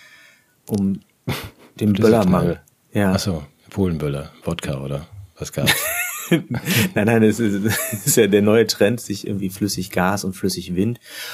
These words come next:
Speaker 1: Und wir haben jetzt Flüssiglärm aus Polen bestellt. Das
Speaker 2: Ah.
Speaker 1: heißt, du, du kriegst dann so, so, kriegst dann so, so eine Flasche voller Knall und machst die dann auf und dann knallt's. Ja.
Speaker 2: Aber nur in der Wohnung,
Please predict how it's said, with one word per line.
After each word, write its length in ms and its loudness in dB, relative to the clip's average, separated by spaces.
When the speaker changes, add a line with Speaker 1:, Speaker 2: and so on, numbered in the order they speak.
Speaker 1:
Und 80 2
wir 80 4
haben 80 4
jetzt 120 0
Flüssiglärm 680 2
aus 180 -10
Polen 360 -10
bestellt. 440 -12
Das 180 0
Speaker 2:
Ah. 40 2
Speaker 1:
heißt, 180 -2
du, 120 0
du 80 -6
kriegst 240 -4
dann 120 4
so, 180 4
so, 240 -6
kriegst 160 -10
dann 80 -2
so, 240 -2
so 80 -6
eine 140 -2
Flasche 380 -4
voller 260 -2
Knall 440 2
und 320 -4
machst 240 -4
die 60 -2
dann 160 0
auf 260 0
und 140 -4
dann 260 0
knallt's. 480 -10
Ja. 100 -8
Speaker 2:
Aber 140 0
nur 160 0
in 80 4
der 140 2
Wohnung, 360 -4